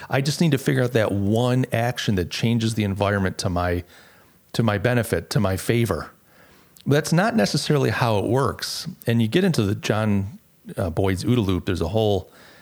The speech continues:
nother kind of, you know,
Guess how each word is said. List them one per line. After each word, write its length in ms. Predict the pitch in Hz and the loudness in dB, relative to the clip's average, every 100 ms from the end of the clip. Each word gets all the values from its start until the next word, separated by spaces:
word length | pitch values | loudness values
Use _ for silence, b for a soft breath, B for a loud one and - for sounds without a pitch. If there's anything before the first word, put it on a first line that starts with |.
| B B - | B B -4
nother 680 | 123 107 104 101 98 90 87 - _ _ | 0 2 2 2 2 0 -4 -12 _ _
kind 180 | - 98 | -4 -2
of, 240 | 87 95 110 b b b b - - _ _ _ _ _ - | -2 -6 -12 b b b b -18 -18 _ _ _ _ _ -12
you 80 | - | -8
know, 160 | 50 | -6